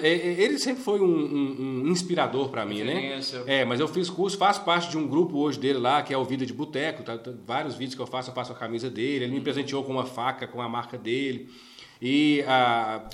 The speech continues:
Speaker 2: Vamos trazer ele aqui, ué.
Speaker 1: É, nossa,
Speaker 2: Bora pra
Speaker 1: vai
Speaker 2: gente
Speaker 1: ser
Speaker 2: aqui, ó.
Speaker 1: o cara,
Speaker 2: Você
Speaker 1: te
Speaker 2: me
Speaker 1: contar,
Speaker 2: ajuda lá.
Speaker 1: o cara é fantástico, fantástico. A feirinha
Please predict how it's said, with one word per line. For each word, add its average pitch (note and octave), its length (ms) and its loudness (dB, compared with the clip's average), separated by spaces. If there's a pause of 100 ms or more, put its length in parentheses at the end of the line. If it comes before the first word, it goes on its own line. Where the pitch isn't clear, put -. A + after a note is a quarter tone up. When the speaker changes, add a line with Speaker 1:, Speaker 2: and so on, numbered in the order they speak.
Speaker 2:
Vamos A#2 120 -2
trazer D#3+ 220 2
ele F#3 120 2
aqui, - 200 0
ué. E3+ 260 0
Speaker 1:
É, D#3 240 4
nossa, C3+ 460 6
Speaker 2:
Bora - 140 2
pra E3 160 2
Speaker 1:
vai A2+ 160 2
Speaker 2:
gente A2 160 0
Speaker 1:
ser A2+ 200 -2
Speaker 2:
aqui, G#2+ 120 -2
ó. A#2 40 0
Speaker 1:
o - 40 -2
cara, B2+ 580 -4
Speaker 2:
Você A#2+ 120 0
Speaker 1:
te A#2 40 4
Speaker 2:
me C3+ 60 4
Speaker 1:
contar, D3+ 60 4 (160)
Speaker 2:
ajuda B2 140 4
lá. G2+ 300 0
Speaker 1:
o - 20 -18
cara B2+ 300 -2
é E3 60 -4
fantástico, E3+ 840 -2
fantástico. B2+ 640 -6
A D3+ 120 8
feirinha G#3 720 2